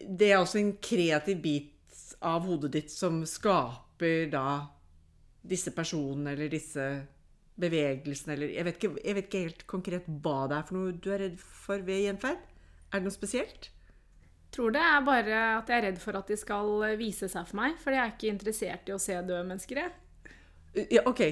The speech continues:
Speaker 1: så du tror at de kommer opp som døde mennesker? Det er det du er redd for?
Speaker 2: Ja, ikke at det kommer et dødt menneske, men, eh, mer at det er en død sjel, da. Jeg vet egentlig ikke om jeg tror på det heller,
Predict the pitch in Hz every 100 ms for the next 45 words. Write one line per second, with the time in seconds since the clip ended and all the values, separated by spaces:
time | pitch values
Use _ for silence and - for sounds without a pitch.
0 | 156 208 226 - 240 233 262 - 285 185
1 | 190 208 - 247 202 202 208 190 202 175
2 | - 233 170 202 196 170 175 165 180 196
3 | 175 165 170 170 - 247 269 294 - -
4 | 330 - 240 - 277 349 - 247 208 233
5 | 214 190 202 - - 233 202 - - 285
6 | 330 269 262 269 269 - - 247 254 247
7 | 208 208 220 254 220 220 202 196 196 -
8 | 214 233 302 277 - - - - 233 240
9 | - 220 202 269 240 226 233 202 196 226
10 | 214 285